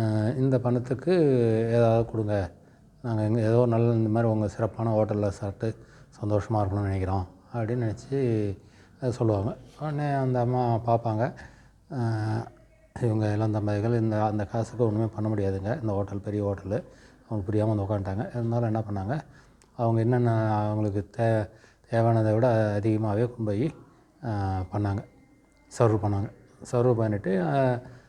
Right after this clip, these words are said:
பில்லு வந்து ரொம்ப அதிகமா ஆயிடுச்சு. அதை பத்தி அவங்க கவலைப்படல. உடனே அவங்க ஏற்கனவே வந்து, ஆ, அவங்களுடைய வ-, லட்சியமா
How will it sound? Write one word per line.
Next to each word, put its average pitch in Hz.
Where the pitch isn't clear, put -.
பில்லு 120
வந்து 127
ரொம்ப 117
அதிகமா 113
ஆயிடுச்சு. 98
அதை 151
பத்தி 147
அவங்க 127
கவலைப்படல. 113
உடனே 127
அவங்க 147
ஏற்கனவே 156
வந்து, 143
ஆ, 135
அவங்களுடைய 123
வ-, 117
லட்சியமா 123